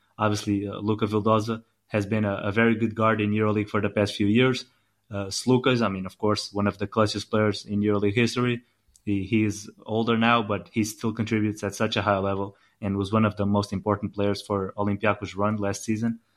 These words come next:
So going to the rival now, I think that's gonna be such an exciting matchup when they play against each other.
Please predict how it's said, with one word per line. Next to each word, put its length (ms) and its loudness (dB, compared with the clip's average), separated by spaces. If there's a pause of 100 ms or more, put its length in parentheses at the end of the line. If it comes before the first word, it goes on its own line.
(240)
So 400 -2 (260)
going 240 4
to 100 -2
the 100 0
rival 360 4
now, 280 4
I 320 -4
think 300 -4
that's 200 0
gonna 200 0
be 140 0
such 240 -4
an 100 0
exciting 400 0
matchup 420 0
when 120 0
they 120 2
play 240 0
against 240 0
each 160 -2
other. 200 2